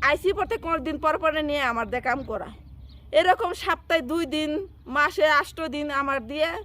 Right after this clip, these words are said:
তার বাসা পরিষ্কার করায়, কাম করায়। আমি এনে পাগল হয়ে গেছি।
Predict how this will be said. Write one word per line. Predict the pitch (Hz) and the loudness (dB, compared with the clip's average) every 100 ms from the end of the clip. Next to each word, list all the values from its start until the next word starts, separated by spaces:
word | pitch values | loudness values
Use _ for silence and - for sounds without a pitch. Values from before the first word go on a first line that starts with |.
| - | -10
তার | 240 226 | -8 -2
বাসা | 233 - 254 | 0 0 -4
পরিষ্কার | 240 220 240 - | -6 -6 -8 -8
করায়, | - - - - - - - | -10 -12 -18 -20 -20 -20 -6
কাম | 302 359 | -2 -2
করায়। | 339 190 - - - - | -4 -6 -8 -16 -20 -4
আমি | 294 330 | 0 0
এনে | 349 330 | 0 0
পাগল | 311 330 370 294 | 2 4 6 6
হয়ে | 262 | 4
গেছি। | 233 - | -2 -14